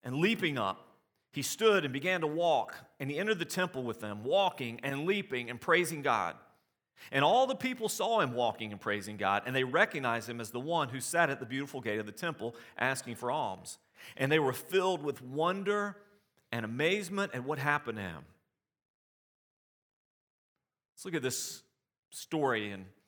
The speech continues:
consider what it means for us today. The first thing is this, and this sounds like the most oddly obvious statement I could possibly make, but this first miracle in Scripture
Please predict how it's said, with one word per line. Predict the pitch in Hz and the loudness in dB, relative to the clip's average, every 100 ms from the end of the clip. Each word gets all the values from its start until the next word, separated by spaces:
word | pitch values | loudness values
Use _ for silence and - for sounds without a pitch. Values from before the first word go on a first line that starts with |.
| _ _ _ | _ _ _
consider | - - 156 | -10 -4 -2
what | 127 | -2
it | 107 | -4
means | 120 110 | -6 -8
for | - 90 | -6 -6
us | 90 | -6
today. | - 82 82 - _ _ _ _ | -8 -10 -10 -14 _ _ _ _
The | - | -2
first | 226 240 | 0 2
thing | 208 | 2
is | 151 | 0
this, | 139 135 | 2 0
and | 143 | 0
this | 170 | -4
sounds | 175 160 143 | 0 0 0
like | 135 | -2
the | 123 | -4
most | 123 120 - | -6 0 8
oddly | 135 139 123 | 8 8 6
obvious | 113 131 117 110 | 6 6 4 -4
statement | 131 120 113 | -2 -2 -2
I | |
could | 107 | -4
possibly | - 131 131 110 107 | 2 2 2 -2 -6
make, | 107 98 95 | -2 -2 -2
but | 127 | -8
this | 123 127 | -6 -6
first | - 202 208 | -2 -2 -2
miracle | 165 165 156 127 | -2 -2 -2 -4
in | |
Scripture | 113 - 151 156 113 | -4 0 0 0 -6